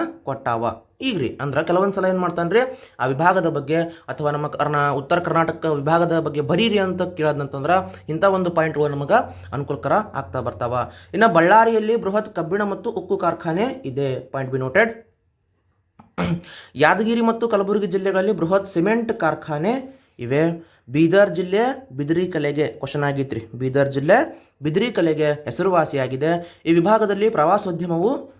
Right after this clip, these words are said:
ಬೆಳೆ ಹಾಕತ್ತದ. ಈ ವಿಭಾಗದ, ಈ ವಿಭಾಗದಲ್ಲಿರ್ತಕ್ಕಂಥ ಪ್ರಮುಖ ಪ್ರವಾಸಿ ಕೇಂದ್ರಗಳಂತಂದ್ರ ವಿಜಯನಗರ ಜಿಲ್ಲೆ ಹಂಪಿ ಅತಿ ಪ್ರಮುಖವಾಗಿದ್ದು, ತುಂಗಭದ್ರಾ ಅಣೆಕಟ್ಟು,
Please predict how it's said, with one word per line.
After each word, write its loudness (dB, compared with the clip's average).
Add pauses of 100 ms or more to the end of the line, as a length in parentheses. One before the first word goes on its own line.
(120)
ಬೆಳೆ 0
ಹಾಕತ್ತದ. 0
ಈ 0
ವಿಭಾಗದ, -2 (280)
ಈ -6
ವಿಭಾಗದಲ್ಲಿರ್ತಕ್ಕಂಥ 0
ಪ್ರಮುಖ 0
ಪ್ರವಾಸಿ 4
ಕೇಂದ್ರಗಳಂತಂದ್ರ -2 (460)
ವಿಜಯನಗರ 0
ಜಿಲ್ಲೆ 0
ಹಂಪಿ 2
ಅತಿ -8
ಪ್ರಮುಖವಾಗಿದ್ದು, -2
ತುಂಗಭದ್ರಾ 0
ಅಣೆಕಟ್ಟು, -2